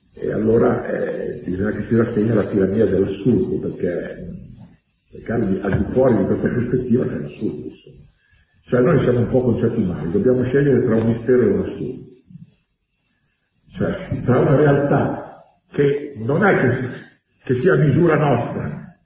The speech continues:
ma che però ci apre a una prospettiva, e a una realtà invece che non, non ci apre a niente e, e non ci, e, e non spiega niente.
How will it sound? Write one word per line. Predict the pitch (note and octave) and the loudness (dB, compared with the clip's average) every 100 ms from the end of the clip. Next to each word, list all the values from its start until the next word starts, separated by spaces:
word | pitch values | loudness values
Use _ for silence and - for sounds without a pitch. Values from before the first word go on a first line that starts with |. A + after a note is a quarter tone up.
| _ | _
ma | G#2+ A2+ | -6 -2
che | |
però | B2 D3 F3 - | 0 2 2 2
ci | C#3+ | 2
apre | D3+ C3+ C3 G#2+ G2+ | 2 0 0 0 0
a | G#2 G#2 | -2 -4
una | A2 A2+ | -2 -2
prospettiva, | A#2 B2 B2 B2 D#3 C#3+ C3 E3 - - - _ _ _ _ | -2 -2 -2 -2 2 4 4 2 -2 -10 -18 _ _ _ _
e | - A#2+ | -18 -12
a | A#2+ | -8
una | B2 | -2
realtà | C#3 D3+ D#3 | 0 0 -2
invece | F3+ A#2+ - G3 | 0 0 0 -2
che | - | -4
non, | E3 - - - - | -10 -12 -14 -16 -16
non | - | -16
ci | - - | -12 -8
apre | A2 D3 | -2 0
a | E3 | 0
niente | F#2+ E2 E2+ | -2 -4 -4
e, | C3+ A2 F#2 - - - - - - F2+ | -4 -4 -10 -12 -16 -18 -20 -20 -20 -16
e | |
non | E2+ E2+ | -14 -14
ci, | F2+ F2+ E2 - _ _ _ | -14 -14 -14 -18 _ _ _
e, | - | -18
e | - - - - - | -16 -16 -20 -20 -20
non | F2 - | -20 -16
spiega | G2+ F#2+ | -10 -6
niente. | B2+ - - | -6 -8 -10